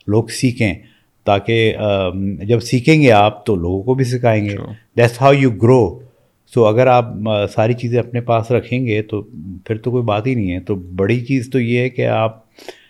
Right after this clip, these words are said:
Speaker 1: آ، لوگوں کو give back something to the system۔ آ، hence،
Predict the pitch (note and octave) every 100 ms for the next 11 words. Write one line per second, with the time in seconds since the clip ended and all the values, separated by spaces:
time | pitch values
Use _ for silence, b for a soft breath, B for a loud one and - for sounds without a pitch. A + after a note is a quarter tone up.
0 | _ G#2+ G#2+ G2+ G2 G2+ F2+ G2 G#2 A2
1 | B2 B2 C3 B2 G2+ B2 G#2 C3 C3+ C#3
2 | A#2+ B2 A#2+ A2 A2 - C3 - E2+ D2+
3 | _ _ _ _ _ - F2 E2+ - A2+